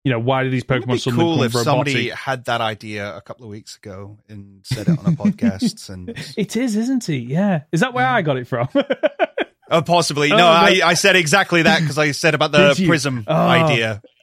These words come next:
Speaker 2: and the fact
Speaker 1: Yes.
Speaker 2: that not
Speaker 1: Oh,
Speaker 2: all
Speaker 1: yes.
Speaker 2: we, we could be pulling from different possible pasts and different possible
Speaker 1: There we go.
Speaker 2: futures. Um, but it also means that, you know,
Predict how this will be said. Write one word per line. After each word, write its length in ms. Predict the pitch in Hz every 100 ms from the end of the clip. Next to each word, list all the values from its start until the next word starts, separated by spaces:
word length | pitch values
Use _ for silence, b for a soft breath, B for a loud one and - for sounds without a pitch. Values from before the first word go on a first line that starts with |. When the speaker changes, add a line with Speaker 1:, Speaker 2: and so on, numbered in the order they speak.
| -
Speaker 2:
and 200 | 123 123
the 80 | 127
fact 320 | 208 233 170
Speaker 1:
Yes. 80 | 123
Speaker 2:
that 80 |
not 120 | - 226
Speaker 1:
Oh, 60 |
Speaker 2:
all 120 | 220
Speaker 1:
yes. 420 | 226 226 202 - 143
Speaker 2:
we, 180 | 139 -
we 160 | 151 139
could 200 | - 123 _ _
be 100 | 151
pulling 320 | 127 147 135 120
from 220 | 127 123
different 380 | 143 139 135 -
possible 600 | 139 123 123 120 117 113 _ _
pasts 320 | 117 107 -
and 100 | 117
different 280 | 104 113 113
possible 320 | 110 - 110
Speaker 1:
There 160 | 117 113
we 60 |
go. 100 | 110
Speaker 2:
futures. 180 | 107 95 B B B B
Um, 440 | 156 160 165 160 - b b b b _
but 260 | 214 208 -
it 120 | 208 202
also 300 | 226 - 214
means 300 | 208 202 170
that, 320 | 196 180 -
you 100 | 170
know, 460 | 156 147 139 131